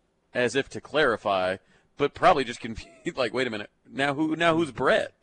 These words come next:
Do you mean Brent? 'Cause we already knew who you were talking about when you said he."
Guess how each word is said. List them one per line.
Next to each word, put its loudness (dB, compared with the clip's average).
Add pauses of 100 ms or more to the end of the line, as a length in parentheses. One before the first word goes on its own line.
(340)
Do -6
you 2
mean -2
Brent? -4 (580)
'Cause -4
we 2
already 6
knew 2
who 0
you -2
were -2
talking 0
about 2
when -8
you -6
said 0
he." -8